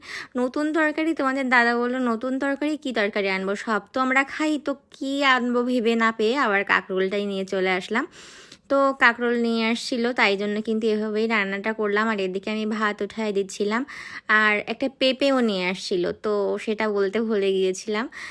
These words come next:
তো এই যে আমার রান্না কিন্তু হয়ে যাওয়ার পথে প্রায়।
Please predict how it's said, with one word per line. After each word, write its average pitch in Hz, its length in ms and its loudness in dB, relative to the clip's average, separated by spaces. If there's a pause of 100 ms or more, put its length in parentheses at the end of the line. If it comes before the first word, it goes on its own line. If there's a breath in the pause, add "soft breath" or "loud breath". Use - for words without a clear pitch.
(200 loud breath)
তো 226 80 0
এই 233 300 2
যে 233 180 0
আমার 233 240 0
রান্না 196 360 2
কিন্তু 226 440 -2 (160)
হয়ে 226 220 0
যাওয়ার 220 280 0 (100)
পথে 196 280 -4
প্রায়। 185 500 0